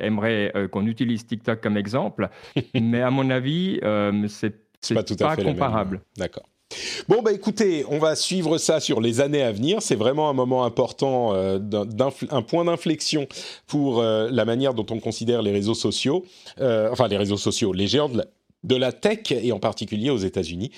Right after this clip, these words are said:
Speaker 2: Donc, on suivra ça. Euh, en parlant de géants de la tech, je sais pas si vous avez vu, mais Apple, euh, aurait tué une série sur, euh, le sort de Gawker Media, euh, une série qui s'appelait Scrapper,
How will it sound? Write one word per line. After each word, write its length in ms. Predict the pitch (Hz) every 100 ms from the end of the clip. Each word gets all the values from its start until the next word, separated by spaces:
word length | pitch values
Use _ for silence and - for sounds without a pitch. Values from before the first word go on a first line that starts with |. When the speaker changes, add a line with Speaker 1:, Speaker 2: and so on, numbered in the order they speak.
| - -
Speaker 2:
Donc, 140 | 95
on 80 | 101
suivra 380 | - 185 151 143
ça. 280 | - 120 101 - - - -
Euh, 400 | 156 139 139 143 143
en 80 | 151
parlant 300 | 160 185 196
de 120 | 151
géants 200 | 131 151
de 60 | 139
la 80 |
tech, 200 | 135 190 196
je 100 | 113
sais 80 |
pas 120 | 107 151
si 140 | -
vous 120 | 101
avez 160 | 101 98
vu, 160 | 131
mais 320 | 185 127 101 98 _ _ _ _ _ _ _ -
Apple, 600 | 147 143 - 175 208 165 127 143
euh, 200 | 120 120
aurait 540 | 160 160 139 156 135 -
tué 640 | - 208 208 214 214 -
une 140 | 151 135
série 640 | - 185 156 147 165 151 -
sur, 500 | - - 151 151 117
euh, 380 | 117 113 110 110
le 160 | 117
sort 340 | 113 - 165 127
de 140 | 101
Gawker 500 | 95 151 147 170 151
Media, 480 | 127 120 104 135 202 - - - - -
euh, 300 | 120 117 113
une 140 | 120
série 220 | - 131
qui 20 | 147
s'appelait 280 | 107 - -
Scrapper, 640 | - - 151 - 160 214